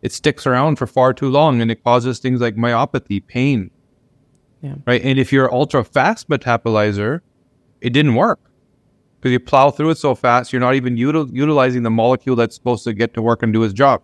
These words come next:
Speaker 1: right? So pharmacogenomics is a whole other class of genetic interpretation, and it goes beyond statins. It, it, it really where it's powerful is in mental health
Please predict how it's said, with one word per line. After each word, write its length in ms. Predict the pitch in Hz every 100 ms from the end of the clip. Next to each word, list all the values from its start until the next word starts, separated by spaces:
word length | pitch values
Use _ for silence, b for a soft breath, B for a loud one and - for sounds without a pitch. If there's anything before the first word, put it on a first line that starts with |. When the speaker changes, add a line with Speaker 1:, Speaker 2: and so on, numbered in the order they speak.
| -
Speaker 1:
right? 200 | 110 135 _ _ _ _ -
So 360 | 143 135 - _ -
pharmacogenomics 1300 | - - 143 175 170 165 156 123 123 127 135 117 -
is 100 | 123 120
a 60 |
whole 300 | 113 151 147
other 460 | 131 131 131 120 113 _ _ _
class 320 | 127 120 117
of 140 | 131 107
genetic 360 | 113 117 120 123
interpretation, 840 | 107 120 113 117 113 - 104 113 - _ _ _ -
and 140 | 135
it 60 | 127
goes 240 | 143 156
beyond 340 | 131 139 135 127
statins. 480 | 131 131 - 117 110
It, 100 | -
it, 180 | 143 123
it 120 | 135
really 320 | 131 165 190
where 160 | 160 131
it's 260 | 123 - _ _ -
powerful 440 | 120 135 135 147
is 60 | 123
in 160 | 117
mental 320 | 113 117 135 110
health 240 | 127